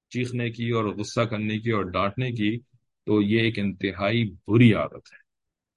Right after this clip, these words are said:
اور اس عادت کا علاج کرنے کی ضرورت ہے۔ بھائی دیکھیں، دل کے اندر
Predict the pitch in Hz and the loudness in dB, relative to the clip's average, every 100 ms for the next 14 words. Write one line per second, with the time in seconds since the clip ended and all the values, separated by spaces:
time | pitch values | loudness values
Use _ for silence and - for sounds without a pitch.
0 | _ - 123 120 120 - 104 104 120 120 | _ 0 4 4 2 0 2 2 0 0
1 | - - 95 90 110 127 123 92 82 80 | -6 -6 -4 0 2 2 -2 -8 -8 -10
2 | 80 78 73 78 - 95 104 147 131 127 | -12 -12 -14 -16 -16 -8 -4 -2 -2 -4
3 | 139 104 - _ _ _ _ - 117 139 | -4 -4 -8 _ _ _ _ 0 6 6
4 | 147 143 135 | 4 2 2